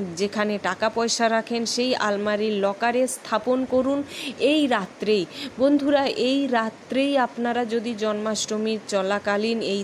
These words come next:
তি-, এই কাজ করতে পারেন, আপনাদের জীবনে কিন্তু মা লক্ষ্মী দেবীর কৃপায় জীবনে ধন ধান্যে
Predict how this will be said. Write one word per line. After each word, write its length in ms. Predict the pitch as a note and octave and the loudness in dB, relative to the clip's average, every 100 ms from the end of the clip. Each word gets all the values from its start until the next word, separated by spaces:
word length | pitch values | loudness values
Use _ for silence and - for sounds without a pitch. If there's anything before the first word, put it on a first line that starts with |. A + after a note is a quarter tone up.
| - | -4
তি-, 240 | G3+ G3 | -6 -6
এই 200 | - A3+ A3 | -4 -2 0
কাজ 160 | G#3+ G#3 | 0 0
করতে 260 | G3 - B3+ | 0 -2 0
পারেন, 320 | C4+ C4+ G#3+ E3+ D4+ - - | 2 2 2 -2 -8 -8 -4
আপনাদের 540 | A3 G3 A#3+ A#3 B3 G3 | -4 -2 -4 0 -2 -2
জীবনে 440 | F#3+ G#3+ A#3+ B3+ B3+ B3 | -6 -2 0 0 0 -2
কিন্তু 280 | B3 A#3+ B3+ A#3+ G#3 | -4 -2 -2 0 0
মা 120 | G#3 G#3 G#3 | 0 0 0
লক্ষ্মী 320 | G#3+ - B3+ | -2 -4 -4
দেবীর 380 | B3 A#3+ B3 A3+ | -2 -2 -4 -6
কৃপায় 460 | - A3+ G#3 A#3+ B3 G3 | -6 -6 0 0 0 -4
জীবনে 400 | G3 G3 A3 A#3 A#3 G3 | -8 -4 -2 -2 -4 -2
ধন 200 | G3+ G#3+ A3+ G3 | -2 -2 -4 -4
ধান্যে 320 | F#3+ G3+ | -4 -4